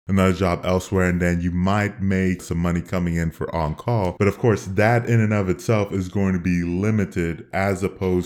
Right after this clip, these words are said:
to what you could be making if you were doing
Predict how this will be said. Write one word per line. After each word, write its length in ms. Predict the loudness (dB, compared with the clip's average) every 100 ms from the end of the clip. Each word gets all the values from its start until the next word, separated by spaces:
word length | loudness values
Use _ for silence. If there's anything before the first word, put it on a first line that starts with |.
| -4
to 360 | -4 -2 -2 -2
what 300 | 0 0 0
you 180 | -2 -2 -4
could 360 | 2 2 2
be 140 | 0 0
making 800 | 2 2 0 0 -2 0 -2 -2
if 240 | -4 -2
you 140 | -2 0
were 280 | 0 -2 -4
doing 580 | -2 -2 0 -2 -4